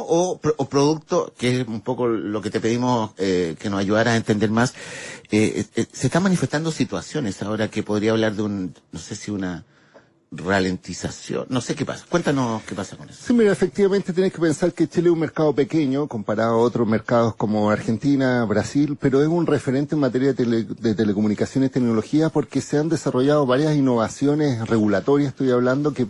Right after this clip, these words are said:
Speaker 2: han permitido el fortalecimiento y, y diversificación de tecnologías. Así, por ejemplo, eh, cuando hablamos de,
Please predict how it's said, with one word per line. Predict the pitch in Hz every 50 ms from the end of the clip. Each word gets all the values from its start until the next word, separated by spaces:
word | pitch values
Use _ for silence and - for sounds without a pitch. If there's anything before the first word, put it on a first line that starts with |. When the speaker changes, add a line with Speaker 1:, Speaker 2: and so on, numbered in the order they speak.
| 98 -
Speaker 2:
han | 131 127 127
permitido | - _ - 131 123 120 117 107 - 139 151 165 165
el | 156 -
fortalecimiento | - - 127 - - - 117 113 - - 117 113 120 131 139 143 - - 156 151 147 135
y, | 127 120 110 104 98 92 90
y | - 95 95 98 98 101
diversificación | 101 98 107 127 127 123 120 - - 123 110 - 117 - 110 - - 139 131
de | 135 143
tecnologías. | 107 113 92 101 101 104 101 - - 180 131 95 - - - _ _ - - - - - - - - - -
Así, | - 113 - 160
por | 139 151 143
ejemplo, | 139 - 156 151 151 165 160 160 - - _ _ - -
eh, | 117 113 110 107 95
cuando | - 104 101 101 98
hablamos | 98 110 120 135 147 151 151 127
de, | 127 113 107 104 104 -